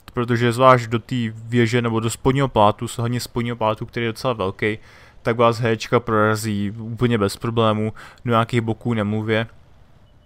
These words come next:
Takže to je určitě něco, na co si musíte dát pozor, protože vám to může hodně nařezat a nějaký E B R ka nebo takový věci, co mají vysokou průmos na héčkách, tak to, to je opravdu velká hrozba pro vás.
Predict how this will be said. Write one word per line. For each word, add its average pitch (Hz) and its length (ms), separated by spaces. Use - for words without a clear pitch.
Takže 131 180
to 143 100
je 135 40
určitě 131 240
něco, 117 320
na 120 80
co 113 60
si - 120
musíte 123 260
dát 120 180
pozor, 107 340
protože 110 440
vám 117 180
to 120 100
může 117 180
hodně 117 200
nařezat 110 520
a 98 80
nějaký 107 340
E 117 120
B 135 180
R 123 80
ka 113 200
nebo 107 180
takový 120 300
věci, 110 220
co - 120
mají 110 160
vysokou 120 380
průmos 117 280
na 110 100
héčkách, 120 640
tak - 200
to, 117 200
to 131 100
je 123 40
opravdu 120 320
velká 104 360
hrozba 107 320
pro 104 220
vás. - 360